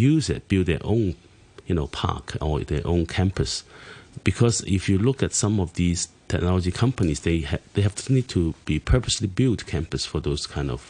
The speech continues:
manufacturings, like biotech or, you know, uh, semiconductors. So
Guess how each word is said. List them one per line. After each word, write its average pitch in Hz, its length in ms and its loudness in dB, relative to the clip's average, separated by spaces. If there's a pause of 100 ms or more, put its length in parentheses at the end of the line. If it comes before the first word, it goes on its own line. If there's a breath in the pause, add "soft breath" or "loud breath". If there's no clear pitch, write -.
(240)
manufacturings, - 720 -6
like 73 240 -2
biotech 71 640 -4 (140)
or, - 220 -8
you 76 80 -4
know, 67 180 -6 (680 loud breath)
uh, - 160 -4
semiconductors. - 840 -2 (360 loud breath)
So 95 340 2